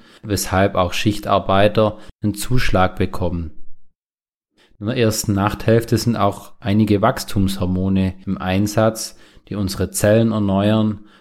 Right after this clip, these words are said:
und uns wachsen lassen in gewisser Hinsicht. Gleichzeitig wird der Spiegel unseres Stresshormons Cortisol wieder abgebaut und sinkt für eine längere Zeit, bevor er dann am frühen Morgen wieder ansteigt und uns Energie gibt.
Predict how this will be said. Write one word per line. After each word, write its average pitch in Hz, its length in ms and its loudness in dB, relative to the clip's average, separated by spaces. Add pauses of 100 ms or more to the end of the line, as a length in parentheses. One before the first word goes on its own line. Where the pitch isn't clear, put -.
(120)
und 101 140 -6
uns 107 320 -2
wachsen 104 400 0
lassen 82 340 -6
in 90 160 -10
gewisser 82 380 -10
Hinsicht. 82 600 -12 (680)
Gleichzeitig 104 640 2
wird - 340 -2
der 101 120 0
Spiegel 113 420 0
unseres 98 400 0
Stresshormons 101 880 0
Cortisol 110 880 0 (400)
wieder 113 240 0
abgebaut 104 580 2
und 117 80 -4
sinkt 127 320 2
für - 140 -2
eine 90 120 4
längere 90 380 -2
Zeit, 90 320 -4
bevor 92 300 -2
er 92 80 0
dann 90 120 -2
am 87 120 -4
frühen 95 360 -2
Morgen 104 540 0 (300)
wieder 110 260 2
ansteigt 107 800 2
und 104 160 -6
uns 101 160 -2
Energie 107 420 0
gibt. - 460 -8